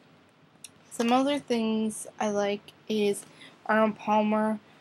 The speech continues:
half lemonade, half iced tea. I like Tazo tea from Starbucks. I like Starbucks.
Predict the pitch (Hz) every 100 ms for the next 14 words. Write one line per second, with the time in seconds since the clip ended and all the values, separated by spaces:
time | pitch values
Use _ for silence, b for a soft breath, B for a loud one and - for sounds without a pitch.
0 | b - - 214 208 - 214 202 202 202
1 | 196 196 - - 190 - 202 196 - -
2 | - 196 226 - 202 226 - - 208 208
3 | 214 208 - 220 214 208 196 202 - -
4 | 208 196 208 233 - 220 196 196 196 -
5 | - 240 220 214 196 214 - - -